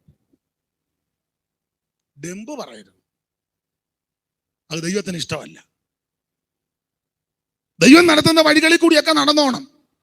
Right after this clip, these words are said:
അനുഭവിച്ച് സ്തോത്രം ചെയ്തോണം. പൗലോസ് പറഞ്ഞല്ലോ, "താഴ്ചയിൽ ഇരിപ്പാനും അറിയാം, സമൃദ്ധിയിൽ ഇരിപ്പാനും അറിയാം, വിശന്നിരിക്കാനും അറിയാം, തൃപ്തനായിട്ടിരിക്കാനും അറിയാം." ഒടുവിൽ പൗലോസ് പറഞ്ഞു, "എല്ലാം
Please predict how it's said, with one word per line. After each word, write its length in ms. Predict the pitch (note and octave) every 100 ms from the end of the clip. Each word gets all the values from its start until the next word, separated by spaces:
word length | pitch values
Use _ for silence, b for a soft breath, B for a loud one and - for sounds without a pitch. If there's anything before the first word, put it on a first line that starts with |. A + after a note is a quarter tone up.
| _ B B G3
അനുഭവിച്ച് 380 | C4+ D#4 D#4+ D4
സ്തോത്രം 460 | - C4+ D#4 F4+ F4 D4
ചെയ്തോണം. 320 | B3 E3 F#3 A3+
പൗലോസ് 320 | C#4 C#4+ B3+
പറഞ്ഞല്ലോ, 280 | B3+ B3+ B3+ - B B B3
"താഴ്ചയിൽ 440 | C4 D4 D4 C#4
ഇരിപ്പാനും 380 | C4 B3+ C#4 C4 B3
അറിയാം, 240 | C#4 D4 A3+
സമൃദ്ധിയിൽ 400 | B3 C4+ C4+ B3+ A#3
ഇരിപ്പാനും 340 | G#3+ G3 F3 D3
അറിയാം, 240 | C3 A2 B B B -
വിശന്നിരിക്കാനും 760 | A#3 D4+ D4 C#4+ C#4+ C#4 C#4+ C4+
അറിയാം, 200 | C#4+ C#4+ C#4
തൃപ്തനായിട്ടിരിക്കാനും 920 | C4+ D#4 D4 C#4 B3 A#3 A3+ G#3+ F#3+
അറിയാം." 220 | E3+ D#3+ - B B
ഒടുവിൽ 260 | A#3+ D4 D4 C4
പൗലോസ് 280 | C#4 C#4 C4+
പറഞ്ഞു, 160 | C4 C4 B B F3 B3+
"എല്ലാം 300 | C#4+ C#4+